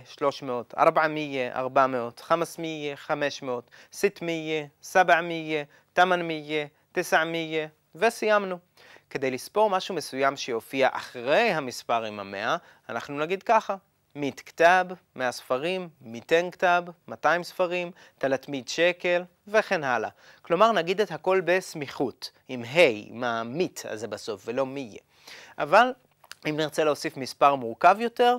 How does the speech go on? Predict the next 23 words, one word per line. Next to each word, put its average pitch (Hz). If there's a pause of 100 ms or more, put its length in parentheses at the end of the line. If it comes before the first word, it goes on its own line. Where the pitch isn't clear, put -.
(120)
לא 147
רק 175
מאות, 127
אלא 123
למשל 120
מאות 127
ועשרות 120
או 113
ויחידות, 113 (260)
תמיד 214
נלך 214
לפי 233
המילה 147
האחרונה. 127 (400)
זאת 190
אומרת, 147
אם 214
זה 196
חמש 170
מאות 196
ושלוש 135
מכוניות, 107 (380)
חמסמיה 185